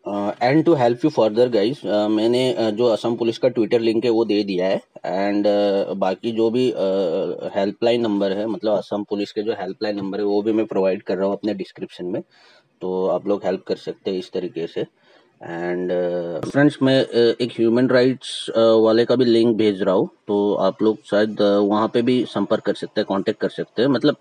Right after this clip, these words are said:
अ, आप किसी भी, किसी भी तरीके से मतलब अगर इस चीज़, इस, अ, इस particular video के बारे में आप लोगों को किसी भी type का information, कुछ भी information, तो प्लीज, please, uh, help,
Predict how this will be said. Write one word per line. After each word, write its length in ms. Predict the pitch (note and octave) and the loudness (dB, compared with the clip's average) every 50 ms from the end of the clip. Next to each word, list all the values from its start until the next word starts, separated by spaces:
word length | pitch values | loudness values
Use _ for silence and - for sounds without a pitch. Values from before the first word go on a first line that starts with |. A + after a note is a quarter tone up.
| - - - | -6 -2 -2
अ, 300 | G#2 G#2 - - - - | -2 -2 -2 -6 -8 -2
आप 220 | - B2 B2 - | -2 -2 -2 -2
किसी 360 | - - A#2+ A#2+ - D3 D3 | -4 -6 -6 -4 2 2 4
भी, 180 | D3+ E3 E3 D3 | 6 6 4 4
किसी 340 | - - B2+ B2 - C#3 C#3+ | 2 -2 -6 -4 0 0 2
भी 100 | D#3 D#3+ | 2 2
तरीके 400 | - B2+ A#2+ A#2+ G#2 A#2 A#2 A2+ | 2 2 2 2 2 0 -2 -2
से 140 | - C3 A#2+ | 0 -2 -2
मतलब 320 | A#2 G#2 G#2 A2 A#2 G2 - - | -2 -2 -2 -2 -4 -4 -2 -2
अगर 200 | G#2+ A#2 - - - - | -2 -2 -2 -2 -6 -10
इस 80 | - | -10
चीज़, 320 | - _ - - A#2+ A#2+ - - - | -10 _ -6 -4 -4 -4 -4 -6 -4
इस, 240 | B2 B2+ B2 _ - | -4 -4 -4 _ -4
अ, 220 | A#2 A2 A2 G#2 - | -2 0 0 0 0
इस 180 | A#2+ B2+ - - - | -2 -4 -4 -2 0
particular 420 | A#2 A2 G#2 A#2 B2 B2+ C3+ C3+ | 0 2 2 0 0 2 2 2
video 280 | A#2+ A2+ G#2 G#2 A2 G#2+ | 2 2 4 4 4 4
के 100 | A#2+ A#2 | 4 2
बारे 220 | A2+ G#2+ G2 G2+ | 2 2 2 2
में 140 | G#2+ A2 A2 | 0 0 0
आप 200 | G2+ F#2+ - - | 0 -2 0 0
लोगों 200 | A2+ A2 G#2+ A#2+ | 0 0 0 -2
को 60 | - _ _ - | -8 _ _ -6
किसी 240 | B2 A#2 - B2+ C3 | -6 -4 -2 0 2
भी 120 | D3 D3+ | 2 2
type 260 | D3 C#3 G#2+ G#2 - | 2 2 0 0 0
का 80 | - A#2+ | 0 0
information, 480 | A2 A2 - A#2 A2+ A2 A2 - B2 A#2+ | 0 2 2 2 0 0 -2 -2 -2 -4
कुछ 220 | - D3+ D3+ C#3 | 0 0 2 4
भी 100 | D3+ C#3+ | 4 4
information, 580 | A#2+ A2 - - A#2+ A2+ A2 A2 - A2+ A2 G2+ | 4 2 -2 -4 -4 -4 -2 -2 -2 -4 -4 -2
तो 120 | - G#2 | -4 -8
प्लीज, 480 | - _ _ - C3 C3+ C#3 B2+ - - - - - - - _ _ _ _ - | -8 _ _ 0 2 2 2 2 -2 -8 -20 -20 -20 -20 -20 _ _ _ _ 0
please, 300 | F3 F3 E3+ F3+ E3 - - - - - | 4 4 6 4 4 0 -4 -16 -10 -6
uh, 280 | - F#2+ F#2+ F#2+ E2+ - - | -2 -2 0 0 -2 0 2
help, 200 | A2+ A#2+ B2 | 2 2 0